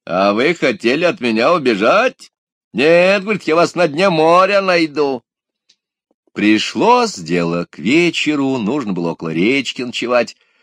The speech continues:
Поп и стал советоваться со своей женой, чтоб батрака положить с краю к речке.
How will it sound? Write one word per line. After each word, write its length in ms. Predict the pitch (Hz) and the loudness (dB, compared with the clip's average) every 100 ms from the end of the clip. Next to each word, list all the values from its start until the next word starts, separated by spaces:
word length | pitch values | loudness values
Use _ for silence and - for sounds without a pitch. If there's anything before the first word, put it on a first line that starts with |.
| _ _ | _ _
Поп 320 | - 113 165 175 | -6 -4 -4 -6
и 80 | |
стал 340 | 175 - 104 143 | -8 -8 -8 -8
советоваться 680 | - 135 110 117 - 127 - | -10 -8 -6 -8 -14 -16 -16
со 120 | - | -12
своей 320 | 113 98 110 | -6 -4 -4
женой, 440 | 117 127 104 87 80 | -6 -6 -4 -2 -4
чтоб 260 | - 85 _ - - | -8 -14 _ -20 -8
батрака 580 | 98 135 135 139 98 104 | -6 -4 -4 -6 -6 -8
положить 440 | 107 110 104 104 | -10 -10 -10 -12
с 100 | - | -16
краю 560 | - 107 92 90 87 82 | -8 -4 -2 -2 -6 -8
к 120 | - | -8
речке. 520 | 92 82 - - | -6 -6 -10 -16